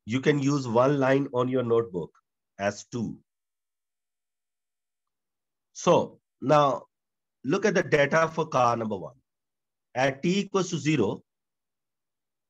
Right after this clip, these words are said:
t equals to zero, the car number one is at ten. At one second, it goes to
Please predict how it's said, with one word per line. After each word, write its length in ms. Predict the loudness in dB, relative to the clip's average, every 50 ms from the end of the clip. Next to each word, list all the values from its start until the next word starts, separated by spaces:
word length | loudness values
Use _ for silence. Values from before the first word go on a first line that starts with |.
| _ _ _ _ _ _ _ _ _ _
t 140 | -4 -2 -2 -2
equals 280 | -2 -4 -6 -6 -6
to 120 | -6 -10 -6
zero, 300 | -4 -2 -2 -2 -2 -4
the 120 | -4 -4
car 260 | -2 0 0 2 2 2
number 260 | 2 0 0 0 0
one 440 | 2 0 0 0 -2 -6 -8 -12 -10 -8
is 220 | -8 -8 -8 -10 -8
at 240 | -4 -4 -4 -4 -4 -8 _ -2
ten. 380 | -2 -2 -2 -4 -6 -10 -12 _ _ _ _ _ _ _ _ _ _ _ _ _ _ _ _ _ _ _ _ _ _ _ _ _ _ _ 0
At 220 | 0 0 0 2
one 280 | 2 4 4 4 4 2
second, 720 | 2 2 0 0 0 0 -2 -2 -2 -2 -4 -8 -10 -14 _ _ _ _ _ -6
it 240 | -6 -6 -6 -6 -2
goes 340 | 0 2 2 2 0 -4 -4
to 360 | -2 -2 -2 -2 -2 -6 -10